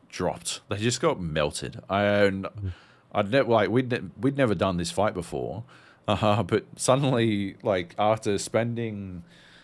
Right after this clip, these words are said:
Speaker 1: maybe twenty minutes doing absolutely fucking nothing, <laughs> suddenly, like, it was all on me and Nate. Uh, so, yeah, Nate's like, "Oh, okay, uh, I, I, I'll tank," and he starts tanking, and I'm, like, fucking,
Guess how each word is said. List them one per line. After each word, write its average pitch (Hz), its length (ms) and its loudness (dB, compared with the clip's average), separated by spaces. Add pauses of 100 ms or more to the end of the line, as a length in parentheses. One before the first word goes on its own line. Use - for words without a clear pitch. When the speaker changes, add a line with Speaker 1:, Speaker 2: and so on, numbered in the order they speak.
(180)
Speaker 1:
maybe 156 320 2
twenty 127 400 0
minutes 87 720 -2 (500)
doing 110 440 2
absolutely 113 680 2
fucking 87 500 0
nothing, 101 520 -2 (360)
<laughs> - 360 -20
suddenly, 139 480 4
like, 117 180 6
it 104 60 0
was 101 160 0
all 107 360 2
on 95 220 0
me 95 180 0
and 87 140 -2
Nate. 80 320 -2 (640)
Uh, 107 400 4
so, 117 580 6 (920)
yeah, 139 160 6
Nate's 123 380 2
like, 120 180 4
"Oh, 226 280 8
okay, 175 280 6
uh, 170 80 8
I, 160 540 8
I, 123 340 -2
I'll 139 180 0
tank," 190 440 2
and 110 100 0
he 107 60 -4
starts 143 340 2
tanking, 117 560 -2
and 101 80 0
I'm, 113 200 2
like, 107 200 0
fucking, 87 560 -2